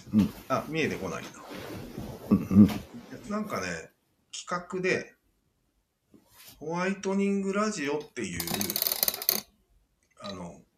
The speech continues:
Speaker 2: ハッシュタグをつけて投稿したら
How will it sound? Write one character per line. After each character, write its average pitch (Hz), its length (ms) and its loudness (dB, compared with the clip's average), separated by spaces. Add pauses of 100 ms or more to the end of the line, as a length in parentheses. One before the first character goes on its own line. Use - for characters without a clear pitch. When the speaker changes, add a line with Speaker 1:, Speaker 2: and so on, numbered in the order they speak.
Speaker 2:
ハ 131 160 -8
ッ - 20 -2
シ - 240 -4
ュ 170 80 -10
タ 180 160 -2
グ 98 180 -6
を 65 240 -10 (220)
つ - 140 -6
け 113 160 -4
て - 520 -8 (300)
投 110 200 -8
稿 101 240 -8
し - 100 -8
た 98 100 -4
ら 85 300 -6